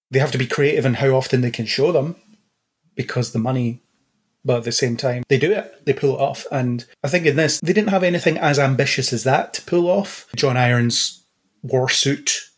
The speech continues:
was practical when he was in it, and then there would be a C G I version when it was moving and things. But I didn't really see the difference. I didn't see a problem with it when they switched to that. The C G I Superman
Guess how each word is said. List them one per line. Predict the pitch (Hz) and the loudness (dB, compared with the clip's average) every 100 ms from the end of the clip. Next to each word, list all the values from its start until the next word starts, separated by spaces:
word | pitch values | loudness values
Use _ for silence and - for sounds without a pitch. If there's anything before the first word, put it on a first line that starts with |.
| - | -4
was | 131 131 | -2 -2
practical | - 143 156 - - 147 143 | -2 -2 -2 -2 0 0 0
when | 135 | 0
he | 131 | 2
was | 127 123 | 2 2
in | 147 | 2
it, | 151 - | 2 2
and | 123 123 | 0 0
then | 120 117 | 0 0
there | 120 | -2
would | |
be | 113 | -4
a | 117 | -4
C | - 117 | -4 -4
G | 117 | -2
I | - | -2
version | 131 131 - 127 | 0 -2 -4 -6
when | 123 120 | -6 -6
it | - | -6
was | 120 - | -6 0
moving | 131 127 131 | 0 0 -2
and | 143 139 | -4 -4
things. | 131 131 | -2 -2
But | - - - - - | -2 -4 -4 -8 -2
I | |
didn't | 185 175 | 0 2
really | 156 | 2
see | 143 156 147 | 2 0 -2
the | 135 | 0
difference. | 127 135 185 175 - | 0 0 0 0 -2
I | 135 | -2
didn't | 139 139 | -2 -2
see | 156 139 127 - _ - | -2 -2 -4 -8 _ -8
a | |
problem | - - - 139 143 135 | -8 -4 0 2 2 0
with | 135 - | 2 2
it | - | 2
when | 139 127 | 2 0
they | 127 120 - | 0 -2 -2
switched | - - - | 0 0 0
to | - | 0
that. | 131 131 131 - - - - - | 2 2 0 -8 -20 -20 -20 -4
The | 143 | 0
C | 165 | 0
G | 131 127 | 2 2
I | 123 | 2
Superman | 113 135 143 131 123 120 117 | 2 2 2 0 0 0 -2